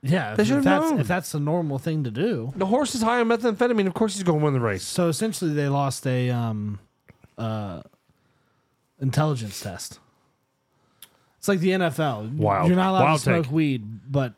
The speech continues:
Speaker 1: everyone knows when the test is, so don't fuck it up.
Speaker 2: Everybody smokes weed in the N F L.
Speaker 1: Josh Gordon.
Speaker 2: I think they're allowed to smoke weed now, aren't they?
Speaker 1: Uh,
Speaker 2: Isn't
Speaker 1: they,
Speaker 2: T H C
Speaker 1: yeah, they
Speaker 2: illegal?
Speaker 1: might, yeah, they might be.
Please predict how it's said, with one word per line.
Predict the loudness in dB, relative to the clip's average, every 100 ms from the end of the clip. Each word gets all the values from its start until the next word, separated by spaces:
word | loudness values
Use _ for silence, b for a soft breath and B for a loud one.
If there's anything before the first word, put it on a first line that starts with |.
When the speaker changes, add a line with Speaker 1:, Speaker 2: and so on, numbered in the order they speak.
| -4
Speaker 1:
everyone | 0 2 2 2 2
knows | 0 0 0
when | -2
the |
test | -2 -2 -4 -6
is, | -8 -8
so | -6 -2 -2
don't | 0 -2 -2
fuck | -2 -4 -2
it |
up. | -4 -4 0
Speaker 2:
Everybody | 2 2 0
smokes | -2 -4 -2
weed | -2
in |
the | -2
N | -2
F | -4
L. | -2
Speaker 1:
Josh | -2 -2 -2
Gordon. | 0 0 0 0 -2 _ 0
Speaker 2:
I |
think | 2 2
they're | 2
allowed | 2 0
to |
smoke | -2 -2 0
weed | -2
now, | 0
aren't | -2 0
they? | -2 -4 _ _ _ _ -10
Speaker 1:
Uh, | -6 -2
Speaker 2:
Isn't | 0 2
Speaker 1:
they, |
Speaker 2:
T | 2
H | 2
C | 2
Speaker 1:
yeah, | 2
they | 2
Speaker 2:
illegal? | 0
Speaker 1:
might, | -2
yeah, | -6 -6 -4
they | -6
might | -6 -8
be. | -10 -12